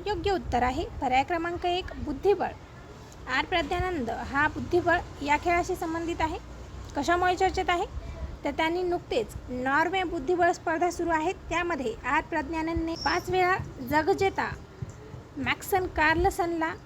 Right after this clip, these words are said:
त्याच्या मायदेशामध्येच म्हणजे नॉर्वे या देशामध्येच पारंपरिक प्रकारामध्ये पराभूत केले आहे आणि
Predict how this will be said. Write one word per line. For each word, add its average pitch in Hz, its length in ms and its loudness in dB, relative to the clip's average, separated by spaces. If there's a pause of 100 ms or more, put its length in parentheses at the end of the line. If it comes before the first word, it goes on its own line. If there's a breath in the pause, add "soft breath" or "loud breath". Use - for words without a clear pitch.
त्याच्या 311 220 0
मायदेशामध्येच 320 880 0
म्हणजे 262 280 -2
नॉर्वे 302 440 2
या 330 120 0
देशामध्येच 320 640 0 (140)
पारंपरिक 349 640 2 (120)
प्रकारामध्ये 311 680 2 (420 loud breath)
पराभूत 320 400 4
केले 330 180 0
आहे 311 280 0 (280)
आणि 311 260 0